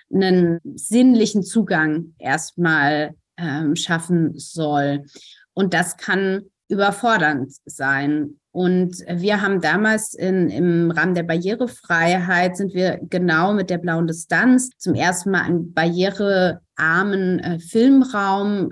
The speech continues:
geschaffen hat im, im Austausch mit dem Behindertenforum Osnabrück, die den Raum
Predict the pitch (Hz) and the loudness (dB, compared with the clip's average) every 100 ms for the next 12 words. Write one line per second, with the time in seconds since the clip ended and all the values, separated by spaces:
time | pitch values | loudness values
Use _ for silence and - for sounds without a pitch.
0 | 190 202 190 202 196 - 208 185 185 180 | -4 -4 -2 -2 -2 0 0 2 -2 -2
1 | - 175 175 - 185 156 180 - 190 196 | -4 0 0 0 -2 0 -2 -4 -6 -6
2 | 180 180 175 165 175 247 269 226 214 220 | -2 0 0 0 2 2 2 -2 -2 -2
3 | 208 208 202 - 185 - 202 180 - 196 | -2 0 -2 -2 -6 -2 -2 -2 -2 -4
4 | 196 - 180 175 175 170 175 180 180 - | -4 -8 -6 -2 -2 0 2 2 0 -8